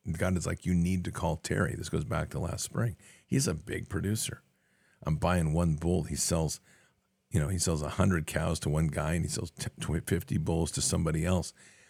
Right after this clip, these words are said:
But he's a person that runs his ranch on the old school way that everybody's equal. It doesn't matter who you are. He's gonna give you as much time as somebody else because he cares for his animals and he cares that they get good homes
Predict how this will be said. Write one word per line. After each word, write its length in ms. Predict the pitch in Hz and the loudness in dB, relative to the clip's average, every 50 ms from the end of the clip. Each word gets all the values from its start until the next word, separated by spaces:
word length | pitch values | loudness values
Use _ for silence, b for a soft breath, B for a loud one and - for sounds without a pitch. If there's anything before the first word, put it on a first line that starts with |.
| B B B B B B | B B B B B B
But 100 | - 98 | 0 2
he's 120 | 98 98 | 2 2
a 60 | 92 | 2
person 360 | 85 - - 147 143 - - 127 | 2 4 4 4 4 4 4 2
that 100 | 104 82 | 2 2
runs 320 | 85 92 92 92 90 - | 4 4 4 4 4 2
his 140 | - 78 78 78 | -2 -4 -4 -4
ranch 500 | 80 85 85 95 113 117 101 78 - 92 | -2 0 2 2 2 2 2 0 0 -2
on 100 | 87 87 | -2 -2
the 120 | 82 - | -2 -2
old 280 | - 101 90 87 87 - | -2 0 0 0 0 0
school 380 | - - - 90 82 80 78 | -2 -2 0 2 2 2 2
way 200 | 82 92 95 90 | 0 0 2 2
that 200 | 80 78 71 - - - | 2 0 -2 -4 -6 -4
everybody's 720 | - 85 87 85 90 87 78 73 76 80 80 73 71 69 | 0 0 2 2 2 2 2 2 2 0 0 0 -2 -4
equal. 380 | 69 73 - - - - - - _ _ _ _ _ _ _ _ _ _ _ _ _ _ _ _ _ _ _ _ _ - | -6 -8 -8 -12 -14 -16 -18 -20 _ _ _ _ _ _ _ _ _ _ _ _ _ _ _ _ _ _ _ _ _ -6
It 80 | - - | 0 2
doesn't 280 | 101 101 104 101 98 | 4 4 6 6 4
matter 220 | 90 92 90 90 - | 4 4 4 4 2
who 160 | - - 90 | 2 2 4
you 240 | 87 85 87 85 82 | 4 4 4 2 2
are. 140 | 80 78 71 | 2 0 0
He's 180 | 80 85 92 | 0 0 0
gonna 180 | 92 90 90 85 | 2 2 2 2
give 240 | 76 - 90 90 90 | 2 0 -2 -2 -2
you 160 | 87 82 80 | 0 0 0
as 140 | 78 78 78 | 0 -2 0
much 300 | 92 92 87 - - - | 0 0 -2 -2 -4 -6
time 380 | - - 98 87 87 85 80 | -4 0 0 2 2 2 2
as 80 | 73 - | 0 0
somebody 360 | - 90 78 78 80 80 80 | 0 0 2 2 2 2 2
else 180 | 80 80 78 - | 0 0 -2 -4
because 380 | - 71 - - 76 73 - | -4 -4 -2 -2 -2 -2 -2
he 200 | - - 107 104 | -4 -4 -4 -4
cares 380 | - - - 107 101 98 92 87 | -2 -2 0 2 2 4 2 0
for 180 | - - 78 | -2 -4 -2
his 200 | 73 80 76 73 | -2 -2 -2 -2
animals 500 | 71 78 76 71 - - - _ - - _ _ _ _ _ _ _ - | -2 -4 -4 -4 -6 -10 -14 _ -20 -20 _ _ _ _ _ _ _ -4
and 140 | - 85 82 | -2 -2 -2
he 80 | 80 | -2
cares 320 | - - - 95 90 87 78 | -2 -2 0 2 2 2 0
that 100 | 78 71 | -2 -2
they 80 | 80 | -4
get 240 | 69 - 78 76 - | -4 -2 -2 -4 -2
good 160 | - 76 69 | -2 -4 -2
homes 400 | 67 71 80 85 78 73 71 - | -2 0 0 0 0 -2 -4 -6